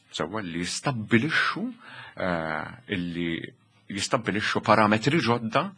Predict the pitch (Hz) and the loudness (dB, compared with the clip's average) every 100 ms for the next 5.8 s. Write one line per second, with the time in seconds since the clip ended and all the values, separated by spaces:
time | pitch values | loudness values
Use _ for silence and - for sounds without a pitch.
0 | - - 113 117 - 135 160 160 - - | -16 0 0 0 2 4 4 -2 -8 2
1 | 101 98 95 104 92 95 127 120 104 98 | 4 4 2 0 0 0 4 6 6 4
2 | 101 101 _ _ - 92 - - 87 87 | 2 -2 _ _ -4 0 0 2 0 2
3 | 76 67 60 - - _ _ - - - | -2 -6 -8 -10 -10 _ _ -20 -20 -20
4 | - - - - - 101 95 90 87 87 | -18 -18 -20 -20 -6 0 2 2 0 0
5 | 87 - 131 151 123 147 147 - | 0 4 6 6 6 4 2 -4